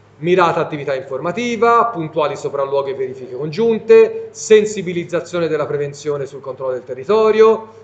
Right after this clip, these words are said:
servizi di vigilanza e osservazione anche a largo raggio presso le aree e gli itinerari di interesse, previsione di un'adeguata protezione delle aree mediante attenti controlli con ispezioni e bonifiche,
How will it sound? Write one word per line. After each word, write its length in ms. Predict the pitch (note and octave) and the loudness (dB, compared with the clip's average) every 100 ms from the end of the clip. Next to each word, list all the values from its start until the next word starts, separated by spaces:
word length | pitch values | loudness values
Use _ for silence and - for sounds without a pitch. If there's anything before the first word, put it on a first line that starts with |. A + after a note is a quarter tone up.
| - - | -20 -20
servizi 640 | - - G3+ - A3 G#3+ | -2 2 4 2 -4 -6
di 80 | F#3+ | -6
vigilanza 540 | F3+ D#3+ F3 F3 - | -6 -2 0 0 -2
e 20 | E3 | -6
osservazione 680 | - E3 D3+ - E3 D#3 - | -4 -4 -4 -2 -2 -2 0
anche 360 | F3+ F3+ E3+ | 2 2 0
a 60 | D3+ | -2
largo 300 | D3+ C#3 C#3+ | -2 0 0
raggio 680 | D3+ C#3+ - C3 B2 - - - - | 2 2 -2 -6 -8 -8 -18 -10 -2
presso 320 | D3+ D3 D3 | -2 -2 -2
le 100 | C#3+ | 0
aree 360 | D3 C#3+ C#3 | 0 2 0
e 140 | C#3 D3+ | -2 -6
gli 80 | C#3+ | -8
itinerari 420 | C#3 C3 C3 B2+ | -8 -6 -4 -6
di 80 | A#2+ | -10
interesse, 1000 | - D3+ G#3+ G#3+ - - A3+ A3+ - - - - - _ _ _ _ _ _ _ _ _ _ | -6 0 2 2 0 4 4 4 -4 -16 -20 -20 -20 _ _ _ _ _ _ _ _ _ _
previsione 560 | G3 G#3 F#3+ F#3 A3 | 4 6 4 2 4
di 60 | F3+ | 2
un'adeguata 440 | F3+ F3 F3 F3 | 0 0 0 0
protezione 460 | D#3 D#3 D#3 F3 D#3+ | 0 -4 -6 -4 -2
delle 220 | D3 C#3+ | 0 0
aree 500 | D3+ D3 C#3+ C#3 - - _ | 0 0 0 -2 -4 -16 _
mediante 500 | C#3+ D3+ E3 D#3 D#3 | -4 0 0 0 -2
attenti 400 | C#3+ E3+ D#3 D3+ | -2 -2 -2 -4
controlli 720 | D3 C#3+ D#3 D#3 D3 D3 C#3+ | -8 -6 0 0 0 -4 -8
con 200 | C#3+ D3 | -6 -6
ispezioni 720 | C3+ - C#3 - D3+ C#3+ C#3+ - | -6 -6 -8 -4 -4 -4 -6 -6
e 120 | C#3+ | -4
bonifiche, 840 | C#3 C#3+ C#3+ E3 F#3+ B3 A#3+ - | -4 -4 -8 -10 4 4 4 -2